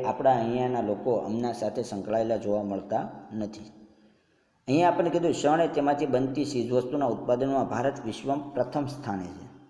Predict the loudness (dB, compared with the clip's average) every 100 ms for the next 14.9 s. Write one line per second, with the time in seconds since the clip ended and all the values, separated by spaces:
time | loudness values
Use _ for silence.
0 | -20 _ _ -12 -4 0 2 2 0 0
1 | -2 0 -2 0 0 2 -2 -2 -2 -2
2 | -2 -2 0 -2 0 0 0 -2 -4 -6
3 | -4 -4 -4 -8 -12 -16 -20 -20 _ _
4 | _ _ _ _ _ _ _ _ 2 4
5 | 2 2 -2 -2 -4 -10 -6 -6 -2 0
6 | 0 0 -2 -2 -4 -2 0 0 0 0
7 | 2 2 0 0 -4 -2 -2 -2 -6 -8
8 | -8 -12 -8 -4 -2 -2 -2 -2 -2 -2
9 | -2 -2 0 0 0 -2 0 0 0 -4
10 | -8 -6 -4 0 0 0 -4 -6 -10 -16
11 | -20 -20 -20 -4 -2 2 2 2 2 2
12 | 0 -2 0 -2 0 2 2 2 -6 -6
13 | -6 -4 -4 0 0 0 -4 -6 -6 -6
14 | 0 0 0 -6 -2 -2 0 -2 -4